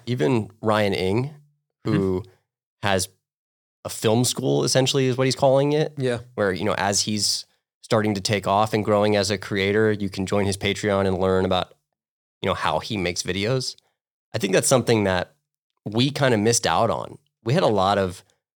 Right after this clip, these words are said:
Speaker 2: Yeah.
Speaker 1: tight-knit supporters throughout all of our ups and downs. And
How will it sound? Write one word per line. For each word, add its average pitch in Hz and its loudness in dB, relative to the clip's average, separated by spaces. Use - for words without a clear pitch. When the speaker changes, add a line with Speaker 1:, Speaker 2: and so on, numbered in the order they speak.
Speaker 2:
Yeah. 113 -8
Speaker 1:
tight-knit 113 0
supporters 101 -2
throughout 92 0
all 90 2
of 87 -4
our 92 0
ups 90 -2
and 85 -2
downs. 87 -4
And 101 0